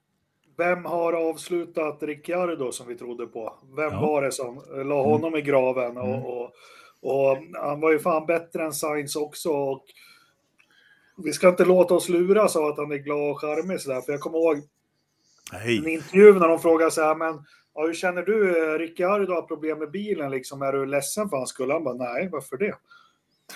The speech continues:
Speaker 1: <laughs>
Speaker 2: Nej, men han har ju en framtoning som f-, precis som du säger, som får honom att liksom verka väldigt likable, Norris.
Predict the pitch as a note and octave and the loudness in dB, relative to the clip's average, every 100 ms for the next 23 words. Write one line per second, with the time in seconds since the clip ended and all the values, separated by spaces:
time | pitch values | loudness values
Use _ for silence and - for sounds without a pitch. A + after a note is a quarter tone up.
0 | - D3 - - - - - D#3 - B2+ | -8 -8 -10 -20 -20 -20 -20 -10 2 4
1 | C#3 D#3 D#3 C3+ E3 E3+ D#3 C3 E3 D#3 | 6 4 4 2 2 2 2 -2 0 0
2 | C3 F3 F#3 D#3+ B2 A2+ C3+ - D3+ - | 2 2 2 2 -2 -2 -4 -4 -6 -4
3 | C3 A#2+ - B2+ A#2+ F3 C#3 A2+ - B2+ | -4 -4 -4 -4 0 2 2 0 -4 -4
4 | - D3 B2 B2 A#2 A2 G#2+ G#2 B2+ A2 | 0 2 4 2 -2 -4 -4 -6 -6 -2
5 | G#2+ G#2+ - A2 A2 G#2 A2 B2+ B2+ - | 0 -2 -2 -4 -4 -6 -2 0 0 0
6 | A2+ G#2 G2 G2+ G2 G2 - | -4 -4 -4 -6 -6 -6 -10